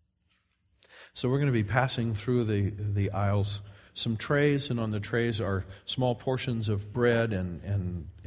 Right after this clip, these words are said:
individual portions of juice. As Jesus himself said, the portions of bread represent his body that was broken for us, and the portions of juice represent his blood that, just out of the passage I just read to you, is sim-, is symbolic of his life that was given for us.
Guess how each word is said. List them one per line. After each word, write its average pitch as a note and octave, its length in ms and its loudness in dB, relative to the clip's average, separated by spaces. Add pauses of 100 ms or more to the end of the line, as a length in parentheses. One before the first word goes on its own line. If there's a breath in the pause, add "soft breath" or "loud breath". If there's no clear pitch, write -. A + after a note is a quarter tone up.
(140)
individual A2 440 0
portions G#2+ 480 -4
of F#2+ 100 0
juice. G#2 420 -4 (880 loud breath)
As C#3 160 8
Jesus F#3+ 360 4
himself F3 440 4
said, D#3+ 460 4 (340 loud breath)
the C3+ 120 2
portions E3+ 420 2
of C#3+ 120 2
bread D#3 280 6
represent D3 480 2
his A#2+ 160 2
body C#3 340 4
that D3 140 -2
was C#3+ 140 -4
broken C#3 420 0
for C3+ 240 0
us, B2+ 200 0
and B2+ 100 -2
the A#2 60 -4
portions B2 480 -4
of G#2+ 120 -4
juice B2 300 0 (320 loud breath)
represent C#3+ 520 4
his B2+ 160 4
blood B2+ 480 4 (200 loud breath)
that, A2+ 200 -2
just C3+ 260 0
out C3+ 100 6
of C#3 60 4
the C#3 60 2
passage C3+ 460 -2
I B2 100 4
just B2+ 240 -2
read C3 280 2
to B2 100 -2
you, A#2 220 4 (260 loud breath)
is B2+ 200 6
sim-, - 540 0
is - 380 0
symbolic C#3+ 600 4
of D3 140 0
his C#3 220 0
life E2+ 360 -4
that - 140 -6
was A#2 140 -4
given G#2+ 360 -2
for G2 320 -4
us. - 360 -12